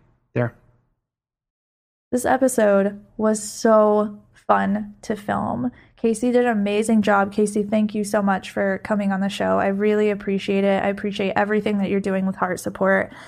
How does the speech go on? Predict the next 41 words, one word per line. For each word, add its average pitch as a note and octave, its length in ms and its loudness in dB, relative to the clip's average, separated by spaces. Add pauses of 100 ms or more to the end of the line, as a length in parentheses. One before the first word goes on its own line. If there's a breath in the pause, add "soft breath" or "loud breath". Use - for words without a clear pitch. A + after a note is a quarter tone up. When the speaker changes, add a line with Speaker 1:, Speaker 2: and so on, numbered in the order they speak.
(260 loud breath)
Speaker 2:
And G3 280 2 (120)
thank C4+ 240 0
you F4 160 4
all B3+ 460 2
for G#3 560 -2
listening. G#3 680 -2
I G3+ 120 -2
mean, A3 260 2
it's A#3 200 -4
not A#3+ 260 0
easy A#3 280 -2
to - 120 -10
confront G#3 720 -2 (400 loud breath)
mental G3 260 0
health. G3+ 320 0
It's A#3 180 -2
not G3+ 200 0
easy G#3 320 0
to G#3 260 -2
confront G3 560 0
your G3+ 220 -2
own G3 320 0
scary G3 440 -2
feelings. G3 680 0
And F#3+ 420 -2 (560 loud breath)
I, - 120 -2 (120)
like G#3+ 240 -2
I G#3 80 -2
said, G#3+ 240 2
I G#3 60 2
really, G#3 500 2
truly G#3 340 -2
believe G3 400 -2
that G3 180 0
us F#3+ 260 -2
being G3+ 260 0
better F#3+ 240 0
creators G3 580 -2
means F#3+ 480 0
not A#3 320 0
just D4+ 380 0